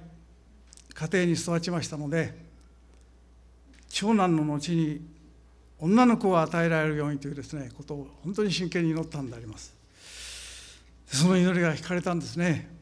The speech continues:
あの、妻が、あ、お産のために入院したところの看護師さんから電話がありましてね、「女の子が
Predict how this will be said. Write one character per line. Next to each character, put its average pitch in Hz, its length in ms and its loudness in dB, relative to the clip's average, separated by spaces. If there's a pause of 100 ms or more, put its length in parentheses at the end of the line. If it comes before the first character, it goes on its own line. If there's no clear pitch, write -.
(2750)
あ 135 120 -10
の、 151 440 -6 (500)
妻 175 320 -2
が、 160 300 -2 (100)
あ、 131 760 -16 (480)
お 151 100 -4
産 185 240 2
の 170 80 0
た 175 160 0
め 170 100 0
に 156 240 -2 (100)
入 170 200 -2
院 160 60 0
し 165 40 -4
た 160 160 -4
と 156 120 -12
こ 156 160 -8
ろ 160 60 -4
の 151 200 -6 (800)
看 170 220 2
護 165 100 4
師 165 80 -2
さ 165 100 -2
ん 170 80 -2
か 165 100 -6
ら 151 100 -6
電 175 200 4
話 175 80 6
が 165 60 8
あ 160 60 6
り 160 80 2
ま 156 120 0
し - 60 -4
て 135 100 -10
ね、 139 260 -10 (880)
「女 180 300 6
の 175 120 2
子 170 140 -2
が 147 220 0